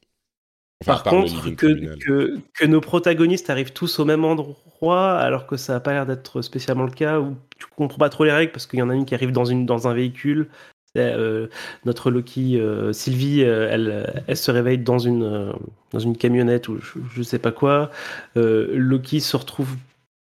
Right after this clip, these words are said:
Speaker 2: euh, au, à côté d'autres Loki quand il arrive. Euh, enfin, tu vois, c'est,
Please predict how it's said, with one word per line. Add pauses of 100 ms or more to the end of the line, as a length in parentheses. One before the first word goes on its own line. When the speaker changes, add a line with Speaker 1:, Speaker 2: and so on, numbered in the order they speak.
(340)
Speaker 2:
euh,
au, (300)
à
côté
d'autres
Loki
quand
il
arrive.
Euh,
enfin,
tu
vois,
c'est,